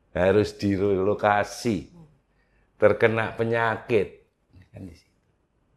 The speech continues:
Nah, sehingga pengertian selamat itu satu, banyak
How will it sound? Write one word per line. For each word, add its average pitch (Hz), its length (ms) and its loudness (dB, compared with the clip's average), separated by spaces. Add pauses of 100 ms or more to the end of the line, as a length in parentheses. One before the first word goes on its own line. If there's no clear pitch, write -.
(380)
Nah, 82 160 -10 (720)
sehingga 139 400 2
pengertian 120 480 0
selamat 80 480 -10
itu 104 240 -6
satu, 180 720 0 (640)
banyak 214 320 4